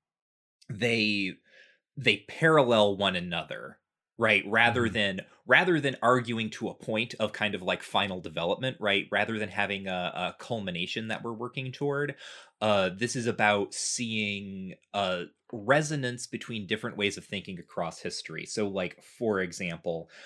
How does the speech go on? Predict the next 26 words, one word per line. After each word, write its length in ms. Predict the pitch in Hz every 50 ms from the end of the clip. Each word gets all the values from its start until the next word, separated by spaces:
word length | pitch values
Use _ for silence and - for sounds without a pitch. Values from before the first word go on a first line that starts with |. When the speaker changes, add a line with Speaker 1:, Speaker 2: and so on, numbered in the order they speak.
| - - _ _ _ 107
Speaker 1:
uh, 380 | 101 95 90 90 87 85 85 80 - _ _
the 160 | 110 107 107
first 360 | - - - 160 147 151 - -
chapter 360 | - 131 113 107 - 120 110
and 160 | - 104 104
the 60 | 98
last 360 | 90 92 92 92 90 - -
chapter, 640 | - - 98 85 82 - - 90 80 80 80 78 - _ _ _
uh, 220 | 92 90 85 78 - _
pair 340 | - - 101 87 82 82 -
up, 240 | 82 80 80 - -
and 140 | 98 92
the 40 | 90
first 280 | - - 120 113 - -
chapter 500 | - 120 107 95 - - - 92 90 90
is 220 | - 92 90 95
about, 500 | 95 76 90 90 87 87 85 82 80 76 - - - _ -
um, 380 | 95 90 87 85 82 82 82 -
the 100 | 113 107
Chinese 600 | - - 110 104 95 95 90 90 87 87 85 -
Exclusion 520 | - - - - - 135 120 104 107 98
Act 360 | 92 92 92 90 - - - _
in, 240 | 98 101 92 87 80 -
in 100 | 92 90
America 580 | 85 85 87 85 85 - - 87 85 85 82
in, 420 | - - 87 87 82 82 82 80